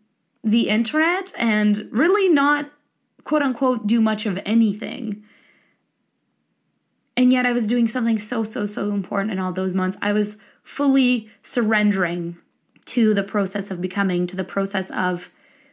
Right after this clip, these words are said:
being, actually being, knowing that I'm not a human doing, I'm a human being. All those months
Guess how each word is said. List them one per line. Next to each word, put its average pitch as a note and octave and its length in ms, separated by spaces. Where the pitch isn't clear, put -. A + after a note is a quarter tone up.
being, C4 760
actually D#4 520
being, A3+ 600
knowing C#4 320
that B3+ 80
I'm A#3+ 100
not B3 160
a C#4 40
human A#3 260
doing, F#3 320
I'm F3+ 100
a F#3 40
human F3+ 420
being. F3 480
All B3 180
those D#4 220
months G#3 440